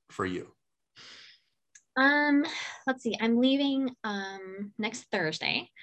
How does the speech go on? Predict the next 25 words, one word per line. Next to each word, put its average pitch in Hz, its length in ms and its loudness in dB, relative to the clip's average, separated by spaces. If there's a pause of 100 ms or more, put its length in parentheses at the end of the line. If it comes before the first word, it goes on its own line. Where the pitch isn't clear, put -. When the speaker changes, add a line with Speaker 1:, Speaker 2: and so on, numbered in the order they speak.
(200)
Speaker 2:
So 202 680 2
until 339 360 -6
then, 302 460 0 (100)
um, 208 600 -4 (680)
I 202 200 4
again 202 380 4
have 220 200 2
some 233 160 0
rain 202 320 2
stuff 311 220 -2
to - 120 -14
work 226 200 0
on. 294 200 0 (320)
Um, 202 640 0 (480)
and 185 380 2
'cause 240 140 0
that 311 180 6
got 302 180 4
pushed 214 280 4
onto, 190 240 0
like, 156 260 0 (720)
the 175 120 -2
way 180 240 2
back - 240 -2
burner. - 420 -8